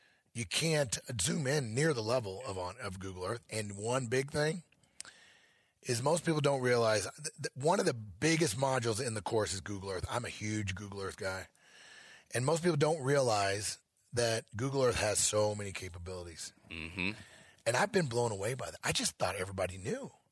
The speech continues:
Speaker 1: And I'm like, "y-" I'm talking about, you know, when you're looking at topo on Google Earth and you're looking, you can switch back and they're, they look at me like, "What do you mean topo on Google Earth?" I'm like, "Yeah, just put the topo layer on."
Speaker 2: Yeah.
Speaker 1: I'm like, "What?" They don't even know you can do it.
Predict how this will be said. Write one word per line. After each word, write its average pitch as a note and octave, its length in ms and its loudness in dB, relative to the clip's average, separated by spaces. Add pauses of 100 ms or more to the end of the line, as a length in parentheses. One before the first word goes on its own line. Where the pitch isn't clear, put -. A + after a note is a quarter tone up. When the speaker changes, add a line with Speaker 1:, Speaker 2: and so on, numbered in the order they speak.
(500)
Speaker 1:
And C3+ 120 2
I'm D#3 100 2
like, C#3 220 2
"y-" E3 100 -4 (420)
I'm D#3 140 2
talking C3 320 2
about, C#3 240 2
you G3+ 60 6
know, C4 80 6
when G#3+ 120 6
you're F#4 140 4
looking F4+ 240 2
at A#2 140 -2
topo C3+ 640 6 (360)
on C3 160 2
Google C#3 340 2
Earth B2+ 280 4
and C#3 140 2
you're B2 100 0
looking, C#3 240 2
you C#3 60 0
can C#3 100 -2
switch - 260 0
back C#3+ 200 2
and B2+ 80 2
they're, E3 120 4
they C#3 180 -2
look D3+ 160 2
at C#3+ 60 -4
me C#3 120 2
like, A2+ 260 2 (420)
"What G#3+ 100 -8
do D#4 40 -8
you D4 80 -10
mean C4+ 140 -2
topo G2 380 0
on E2+ 160 -6
Google F2+ 300 -10
Earth?" D#2+ 240 -8
I'm C3 100 -10
like, C3+ 140 -14
"Yeah, D#4 380 4
just - 160 -4
put G#3+ 140 0
the G3+ 80 -8
topo - 320 0
layer F2 320 -2
on." D2 240 -8
Speaker 2:
Yeah. A2+ 220 2
Speaker 1:
I'm D#2+ 40 -4 (500)
like, C#3 140 -4 (100)
"What?" D#3 280 2 (880)
They D#3+ 80 4
don't E4 120 2
even F#3 120 6
know F#3 100 6
you G3 140 4
can D#3+ 140 -2
do D4+ 180 4
it. - 100 -4